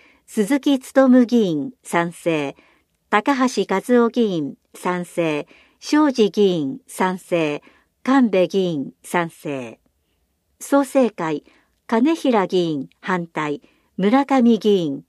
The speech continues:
反対。豊村議員、賛成。大畑議員、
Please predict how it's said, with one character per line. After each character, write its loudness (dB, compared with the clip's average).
反 -6
対。 -8
豊 2
村 4
議 0
員、 -6
賛 -2
成。 -6
大 2
畑 -2
議 -2
員、 -4